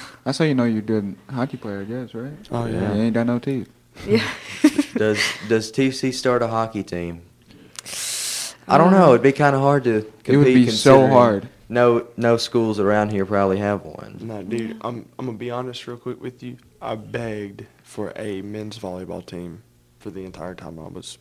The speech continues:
Speaker 1: That would
Speaker 3: up
Speaker 1: be so
Speaker 3: here.
Speaker 1: fun to watch.
Speaker 4: That would be fun.
Speaker 2: That would be,
Speaker 1: Like,
Speaker 2: that would be fun.
Speaker 3: Dude, I
Speaker 1: Who
Speaker 3: would have
Speaker 1: do we,
Speaker 3: actually enjoyed playing too.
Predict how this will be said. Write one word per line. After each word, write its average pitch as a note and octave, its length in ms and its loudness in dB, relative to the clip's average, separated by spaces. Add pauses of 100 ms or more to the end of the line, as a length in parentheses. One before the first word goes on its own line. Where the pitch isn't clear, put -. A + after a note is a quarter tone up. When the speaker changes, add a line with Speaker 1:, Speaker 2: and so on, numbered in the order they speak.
(160)
Speaker 1:
That - 100 -20
would - 100 -10
Speaker 3:
up - 40 -8
Speaker 1:
be D#4+ 100 -2
so - 100 -10
Speaker 3:
here. G3+ 80 -6
Speaker 1:
fun F#3 320 -12
to E3+ 60 -12
watch. E3+ 260 -10
Speaker 4:
That A2 120 4
would F#2 120 0
be - 140 0
fun. F2+ 240 -4
Speaker 2:
That E3+ 160 6
would F#3 200 2
be, A2+ 180 0
Speaker 1:
Like, - 160 -6
Speaker 2:
that - 80 -8
would C#3+ 120 -6
be A#2+ 100 -4
fun. A#2 260 -4
Speaker 3:
Dude, G#2+ 100 -10
I A#2+ 80 -4
Speaker 1:
Who A#2+ 60 -4
Speaker 3:
would A2+ 100 -4
have A2 80 -2
Speaker 1:
do - 80 -6
we, A2 80 -2
Speaker 3:
actually G2+ 260 -6
enjoyed F#2 320 -10
playing F2 340 -12
too. F2+ 260 -12